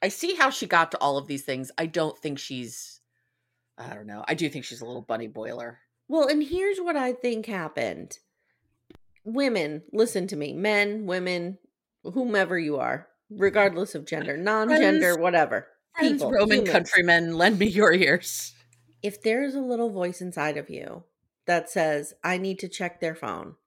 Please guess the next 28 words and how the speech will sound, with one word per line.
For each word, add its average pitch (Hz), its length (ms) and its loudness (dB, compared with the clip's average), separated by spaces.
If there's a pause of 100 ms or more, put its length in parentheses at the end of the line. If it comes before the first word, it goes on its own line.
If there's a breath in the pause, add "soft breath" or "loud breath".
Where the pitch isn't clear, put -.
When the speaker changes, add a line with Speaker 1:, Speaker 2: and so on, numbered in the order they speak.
(640)
Speaker 2:
or, 185 160 6
Speaker 1:
Mm-hmm. 147 100 4
Speaker 2:
"I 175 100 2
need 185 260 -4
to 180 140 -4
look 170 240 -6
in 175 140 -2
this 175 160 -6
drawer," - 480 -6 (480)
or, 175 160 4
"I 180 160 4
need 190 220 -2
to 233 100 -4
follow 180 320 -2
them 180 180 -6
to 180 120 -8
work 156 180 -6
tonight," 131 360 -8 (360)
and 190 380 2
that 226 300 4
voice 262 340 2
is 254 140 -2
correct 214 440 2
and 185 160 2
you 196 100 0
find 226 640 0 (160)
the 202 140 6
evidence, 226 640 0